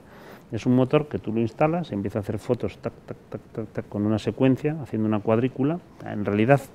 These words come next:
en el fondo no es una foto lo que veis, o sea, es una suma de fotos, ¿no? Pero, claro, que era una cosa además que valía como trescientos dólares, ¿no? El,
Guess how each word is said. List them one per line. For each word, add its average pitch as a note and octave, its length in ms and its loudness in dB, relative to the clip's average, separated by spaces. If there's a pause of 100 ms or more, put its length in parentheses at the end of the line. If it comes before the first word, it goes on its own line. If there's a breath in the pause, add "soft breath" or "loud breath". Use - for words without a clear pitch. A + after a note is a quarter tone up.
(440 loud breath)
en A2 120 2
el G#2+ 100 6
fondo C#3+ 240 6
no C#3 80 6
es A#2 140 2
una G#2 180 4
foto A#2 320 0
lo F2+ 100 2
que F#2+ 80 0
veis, F#2 300 0
o - 60 -20
sea, G2+ 160 -6
es - 160 -8
una G#2 260 2
suma A2+ 360 2
de F2+ 100 0
fotos, - 400 -10
¿no? D#3 120 -6 (640 loud breath)
Pero, D#3 280 6
claro, C3 220 4
que G2+ 80 4
era A#2+ 80 2
una C3 160 2
cosa C3+ 180 -2
además C#3+ 180 2
que A2+ 120 -2
valía A#2+ 220 4
como G2+ 260 -2
trescientos G#2 500 -2
dólares, F#2 420 2
¿no? C3 140 -6
El, F2+ 400 -6